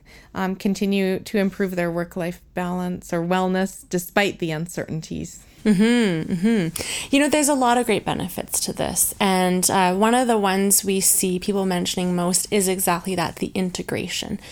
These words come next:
Speaker 2: So I was doing a workshop just last week, and the comments coming in from people were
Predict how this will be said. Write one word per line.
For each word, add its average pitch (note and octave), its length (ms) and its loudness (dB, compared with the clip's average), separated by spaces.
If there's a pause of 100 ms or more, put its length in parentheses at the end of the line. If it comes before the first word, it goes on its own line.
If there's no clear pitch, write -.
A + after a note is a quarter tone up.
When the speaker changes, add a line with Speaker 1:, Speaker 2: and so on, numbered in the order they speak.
(240)
Speaker 2:
So F#3 680 4
I F3+ 260 2
was F3+ 220 0
doing G3 200 2
a F#3 60 0
workshop - 480 -2
just - 240 -2
last E3 320 -2
week, D#3 400 -6
and F3+ 240 0
the F3 60 -2
comments B3+ 560 0
coming F#3+ 300 -2
in F3+ 180 0
from F#3+ 180 -4
people F3+ 480 -2
were E3+ 320 0